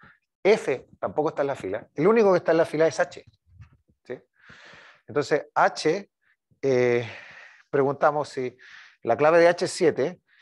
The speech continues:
pero el peso entre G y H es uno. Así que, eh, lo reemplazo. El,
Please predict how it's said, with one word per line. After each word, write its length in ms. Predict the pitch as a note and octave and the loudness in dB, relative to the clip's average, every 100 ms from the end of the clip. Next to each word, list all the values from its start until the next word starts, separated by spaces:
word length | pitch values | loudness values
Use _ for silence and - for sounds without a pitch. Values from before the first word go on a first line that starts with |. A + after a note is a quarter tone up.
| _ _ _ | _ _ _
pero 160 | A#2+ A2+ | -4 -4
el 80 | |
peso 500 | - F3 E3 F3+ F#3+ - | 0 -2 -2 -4 -6 -8
entre 360 | B2+ A2 A#2 | -12 -8 -6
G 280 | A2 D3+ D#3 | -2 0 2
y 40 | C#3+ | 0
H 220 | D3 E3+ | -2 -6
es 160 | D#3+ - | -8 -8
uno. 300 | E3+ A#2 - _ _ _ _ _ _ _ _ _ _ _ _ _ _ _ | -8 -8 -12 _ _ _ _ _ _ _ _ _ _ _ _ _ _ _
Así 260 | A2 - C3+ | -10 -6 -2
que, 300 | C#3+ D3+ - _ | 2 2 0 _
eh, 640 | A#2+ A2+ A2+ A2+ G#2+ G#2+ G2+ - _ - | -2 0 2 2 2 0 -6 -20 _ -8
lo 120 | A#2+ | -4
reemplazo. 460 | G#2+ - B2+ - _ _ _ - - - - - - _ _ _ | -4 -4 -8 -10 _ _ _ -20 -20 -18 -18 -20 -20 _ _ _
El, 420 | C3 B2 A#2+ A2 | 0 2 2 -2